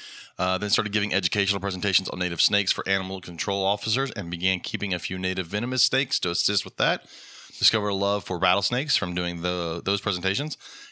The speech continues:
and that's where I am now. My collection includes a couple of boas, a dozen or so kings,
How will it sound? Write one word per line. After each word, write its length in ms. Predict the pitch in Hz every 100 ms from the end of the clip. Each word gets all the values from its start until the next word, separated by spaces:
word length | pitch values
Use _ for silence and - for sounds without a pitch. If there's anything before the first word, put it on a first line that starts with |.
| -
and 80 | 143
that's 160 | 143
where 100 | 139 139
I 40 |
am 120 | 139
now. 180 | 156 - -
My 80 | 87
collection 340 | - 87 92
includes 320 | 90 90 92
a 60 | -
couple 300 | - 95 92
of 80 | 85
boas, 400 | 151 170 151 131 - - _
a 60 | -
dozen 300 | 87 95 87
or 60 | 85
so 180 | 87
kings, 440 | 85 127 123 120